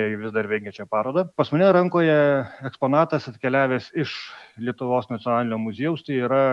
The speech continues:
radinys iš Punios piliakalnio. Ir jisai, sakysim, pagal datavimą chronologiškai jau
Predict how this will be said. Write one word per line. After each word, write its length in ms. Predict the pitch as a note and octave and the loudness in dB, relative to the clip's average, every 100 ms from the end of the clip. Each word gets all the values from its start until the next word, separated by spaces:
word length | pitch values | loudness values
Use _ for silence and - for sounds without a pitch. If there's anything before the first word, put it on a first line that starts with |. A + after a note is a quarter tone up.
| - _ _ _ | -2 _ _ _
radinys 440 | C3 A#2+ B2+ D#3 - | -8 -4 -2 -2 -6
iš 100 | - | -6
Punios 300 | C3 B2+ - | -2 -2 -2
piliakalnio. 520 | C3 A#2+ A2+ F2+ - _ | 0 0 0 -8 -16 _
Ir 160 | B2+ B2+ | -4 -4
jisai, 800 | A#2 E3+ F3+ F#3 E3+ E3 D3+ C3+ - C#3 B2+ | 0 4 6 6 6 4 2 -2 -6 -6 -6
sakysim, 720 | - A#2+ C#3 - B2+ A#2+ A#2 | -8 -10 -10 -6 -4 -4 -4
pagal 680 | A2+ A2+ A2+ A2 G#2+ G2+ G#2 G2 | -4 -4 -2 -4 -4 -6 -8 -10
datavimą 460 | G#2 B2 D3+ D3+ | -4 0 0 -2
chronologiškai 720 | - A#2+ A#2+ B2+ B2 - B2 | -6 -6 -4 -4 -8 -10 -10
jau 140 | A2 | -8